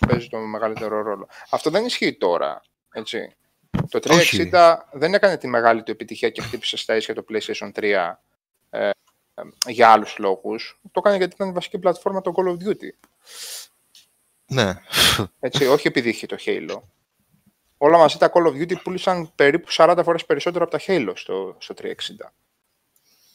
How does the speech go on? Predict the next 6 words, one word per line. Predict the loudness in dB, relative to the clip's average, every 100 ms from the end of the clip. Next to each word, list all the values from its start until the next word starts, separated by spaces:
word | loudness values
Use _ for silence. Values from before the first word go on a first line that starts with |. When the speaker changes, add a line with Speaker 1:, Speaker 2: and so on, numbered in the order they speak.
| _ _ _ _ _ _
Speaker 1:
Και | 4
αυτό | 4 4
συνεχίζει | -2 -4 -4 -4 -6 -10
και, | -14
και | -12 -8
υπάρχει. | -8 -6 -6 -8 -20